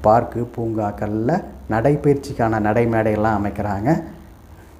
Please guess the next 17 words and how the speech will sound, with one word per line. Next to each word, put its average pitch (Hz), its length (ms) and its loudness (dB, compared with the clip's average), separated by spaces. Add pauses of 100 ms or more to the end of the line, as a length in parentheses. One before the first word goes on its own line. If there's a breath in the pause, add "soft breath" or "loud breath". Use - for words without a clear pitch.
இது 101 200 -2
ஒரு 98 160 -2
நல்ல 131 540 0
செயல்பாடு. 107 680 -4 (300 loud breath)
ஆனா 117 160 2
மக்கள் 135 480 2
தான் 151 180 4
வந்து 143 260 2
அதை 131 160 2
சரியா 120 420 2
பயன்படுத்திக்கிறது 113 720 -2
இல்ல. 104 460 2 (280 loud breath)
அந்த 123 180 0
உடற்பயிற்சி 127 680 2
கூடம்லாம் 110 480 2
வந்து 117 260 0
சரியானபடி 123 1120 2